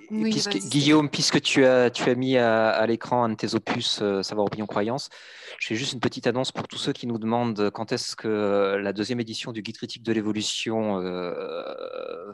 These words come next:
Speaker 1: va être, euh, disponible. Euh, ce sera à la rentrée prochaine. Voilà. Ça fait, on,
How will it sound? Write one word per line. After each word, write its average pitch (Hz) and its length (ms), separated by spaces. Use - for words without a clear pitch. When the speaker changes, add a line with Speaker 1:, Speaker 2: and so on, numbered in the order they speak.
Speaker 1:
va 104 220
être, - 380
euh, 87 600
disponible. 110 500
Euh, 101 640
ce 101 160
sera 127 260
à 120 40
la 107 80
rentrée 92 260
prochaine. 87 440
Voilà. 82 260
Ça - 220
fait, 90 340
on, 87 360